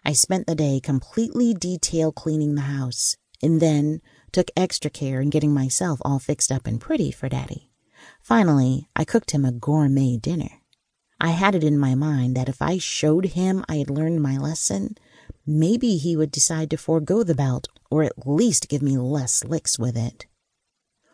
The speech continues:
When Daddy came home, I laid on the charm and affection thick. I served him his dinner with reverence,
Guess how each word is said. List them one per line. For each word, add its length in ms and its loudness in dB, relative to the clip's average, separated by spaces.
When 200 4
Daddy 260 4
came 300 0
home, 500 0
I 140 0
laid 440 0
on 200 0
the 100 -2
charm 520 -2
and 120 -2
affection 720 -4
thick. 520 -4
I 120 2
served 500 4
him 160 -2
his 240 0
dinner 280 0
with 280 -6
reverence, 680 -6